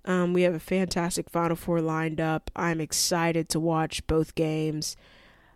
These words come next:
And, um, yeah, so I hope you all tune in. They're gonna be on E S P N tomorrow. Uh, Virginia Tech and L S U play at seven. And then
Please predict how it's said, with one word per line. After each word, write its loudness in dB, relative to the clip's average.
And, 2
um, 6
yeah, 6
so 6
I 0
hope 4
you 4
all 4
tune 2
in. 0
They're 0
gonna 2
be 2
on 0
E 4
S 4
P -2
N 2
tomorrow. 2
Uh, 0
Virginia -2
Tech 0
and -4
L 2
S -2
U 0
play 0
at -6
seven. 2
And -4
then 2